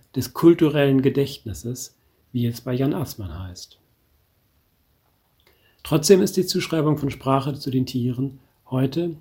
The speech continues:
besonders in populären Medien, gängige Praxis. Sie ist kaum noch Ausdruck einer begrifflichen Provokation, wie noch vor wenigen Jahrzehnten, sondern erscheint heute vielmehr als Demonstration einer kreatürlichen Verbundenheit und Absage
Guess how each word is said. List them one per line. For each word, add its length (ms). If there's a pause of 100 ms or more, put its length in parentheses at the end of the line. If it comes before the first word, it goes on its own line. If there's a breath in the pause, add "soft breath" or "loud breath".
(180)
besonders 360
in 120
populären 540
Medien, 520 (440 soft breath)
gängige 400
Praxis. 840 (200)
Sie 140
ist 180
kaum 200
noch 180
Ausdruck 440
einer 160
begrifflichen 560
Provokation, 960
wie 60
noch 120
vor 160
wenigen 280
Jahrzehnten, 680 (300 soft breath)
sondern 240
erscheint 400
heute 260
vielmehr 720 (320 soft breath)
als 220
Demonstration 1040 (200 loud breath)
einer 220
kreatürlichen 680
Verbundenheit 1000 (360)
und 160
Absage 760